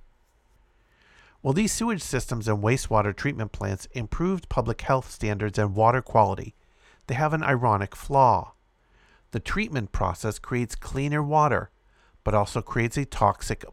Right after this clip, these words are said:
byproduct, sludge. In fact, the Clean Water Act rightly defines sludge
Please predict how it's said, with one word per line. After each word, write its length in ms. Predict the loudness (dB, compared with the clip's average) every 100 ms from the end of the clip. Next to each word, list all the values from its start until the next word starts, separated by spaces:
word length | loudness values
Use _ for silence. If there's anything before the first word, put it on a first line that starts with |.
| 2
byproduct, 720 | 4 2 0 -2 -4 -10 -18 -20 _ _
sludge. 800 | -18 -6 4 6 6 2 -14 -18 _ _ _ _ _ _ _ _ -2
In 160 | -2
fact, 380 | 2 4 2 0
the 100 | -8
Clean 340 | -6 -4 -2 2
Water 260 | 2 4 0
Act 280 | -2 -4 -12 -2
rightly 580 | 2 2 2 -6 -6 -6
defines 600 | -8 0 2 2 -2 -8
sludge 640 | -12 -2 0 0 -2 -14